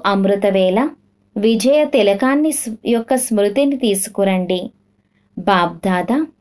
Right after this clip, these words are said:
ఆశీర్వాదాల చేయి నా మస్తకంపై ఉంది అని అనుభవం చేస్తే విఘ్న వినాశకులుగా అయి సదా నిశ్చింతులుగా ఉంటారు.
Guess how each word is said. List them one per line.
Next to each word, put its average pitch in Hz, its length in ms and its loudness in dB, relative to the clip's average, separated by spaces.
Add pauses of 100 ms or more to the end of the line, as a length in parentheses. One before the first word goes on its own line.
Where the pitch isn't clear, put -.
(280)
ఆశీర్వాదాల 254 1080 2
చేయి 214 420 -2 (460)
నా 240 220 2
మస్తకంపై 247 840 2
ఉంది 185 360 -2 (500)
అని 285 280 2
అనుభవం 190 520 2
చేస్తే 190 500 -2 (580)
విఘ్న 220 400 0
వినాశకులుగా 247 1080 0
అయి 202 280 0
సదా 220 420 0 (280)
నిశ్చింతులుగా 220 920 0
ఉంటారు. 180 520 0